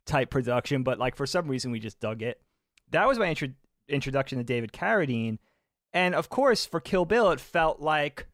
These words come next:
you know, a very John Travolta-esque turn that Tarantino did so well, right? Like, where he takes an actor or an actress in obscurity and reintroduces him,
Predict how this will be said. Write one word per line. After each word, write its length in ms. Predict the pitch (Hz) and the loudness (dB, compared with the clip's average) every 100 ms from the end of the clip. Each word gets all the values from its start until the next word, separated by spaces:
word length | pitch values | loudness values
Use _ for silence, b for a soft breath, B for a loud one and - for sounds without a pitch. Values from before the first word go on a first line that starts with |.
| _ _ _ _ | _ _ _ _
you 120 | 269 | -2
know, 320 | 127 123 143 - | 0 0 0 -4
a 80 | |
very 340 | 139 151 156 151 | -2 0 0 -2
John 380 | 123 135 135 135 | -2 -2 -2 -4
Travolta-esque 1200 | - 131 117 131 131 135 - 127 131 127 - - _ | -4 -4 2 2 2 -2 -2 -4 -4 -4 -8 -12 _
turn 560 | - 143 127 120 123 131 _ - | -4 -2 0 -2 -4 -8 _ -6
that 160 | 120 | -6
Tarantino 640 | - 127 123 - 127 123 - | -4 -6 -6 -6 -4 -4 -4
did 240 | 120 113 | -6 -6
so 220 | - 123 | -4 -2
well, 320 | 131 107 110 | 0 -2 -2
right? 260 | 131 120 131 | -2 -2 -2
Like, 220 | 117 - | -4 -4
where 100 | 120 | -6
he 120 | 110 | -8
takes 440 | 110 127 123 - - _ _ _ _ _ | -10 -10 -8 -10 -14 _ _ _ _ _
an 140 | 127 123 | -4 -2
actor 480 | 117 120 - 120 120 | -4 -4 -2 0 0
or 40 | |
an 80 | 113 | -2
actress 440 | 104 113 127 - | -6 -6 -8 -6
in 60 | 110 | -8
obscurity 680 | 107 - - 107 110 123 | -8 -10 -6 -4 -4 -4
and 160 | 120 104 | -6 -8
reintroduces 720 | 113 110 113 139 135 190 113 | -10 -8 -10 -10 -12 -12 -14
him, 200 | 95 87 | -16 -18